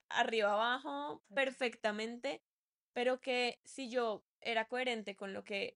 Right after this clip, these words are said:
Speaker 1: yo quería y con lo que yo sabía en mi corazón que era como mis anhelos reales, era como, "Esto no es lo que yo quiero, o sea, esto no es lo que yo quiero", pero es mucho más fácil quedarse ahí, y, eh, también porque hay una frase con la que yo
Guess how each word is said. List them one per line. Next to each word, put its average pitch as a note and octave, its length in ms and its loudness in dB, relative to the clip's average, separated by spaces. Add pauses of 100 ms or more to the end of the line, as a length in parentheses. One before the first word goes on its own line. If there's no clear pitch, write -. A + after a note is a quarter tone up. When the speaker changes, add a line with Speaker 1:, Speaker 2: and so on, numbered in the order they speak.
Speaker 1:
yo G#3+ 260 -4
quería G3+ 420 -4
y - 80 -8
con A3+ 160 -6
lo G#3+ 80 -8
que A3+ 120 -10
yo G#3 120 -4
sabía G3 320 -4
en G3 100 -6
mi G3 100 -10
corazón A3 460 -2
que G3 200 -4
era F#3+ 180 -2
como A3 400 -6 (480)
mis B3+ 280 -2
anhelos A3 720 -2
reales, A#3+ 640 4 (120)
era G#3+ 220 -4
como, G#3+ 260 -8
"Esto G#3+ 220 -10
no G3+ 100 -6
es G3 60 -8
lo G3 100 -10
que A#2 100 -14
yo A3 160 -10
quiero, - 360 -8 (400)
o - 40 -20
sea, - 300 -6
esto - 500 -6
no G#3+ 260 -6
es G#3 180 -4
lo G3 100 -14
que G#3+ 140 -10
yo A3 140 -8
quiero", F3 380 -2 (340)
pero D4 160 -4
es C#4+ 80 -4
mucho C#4+ 300 -6
más C#4+ 180 -6
fácil C#4 300 -4
quedarse D4+ 420 0
ahí, B3 340 0
y, B3 160 -2
eh, A#3+ 80 0
también A#3+ 460 -4
porque B3 420 -6 (260)
hay B3 160 -2
una A#3 160 -2
frase C4 400 2
con B3 160 -8
la B3 100 -6
que B3+ 140 -10
yo A3 180 -4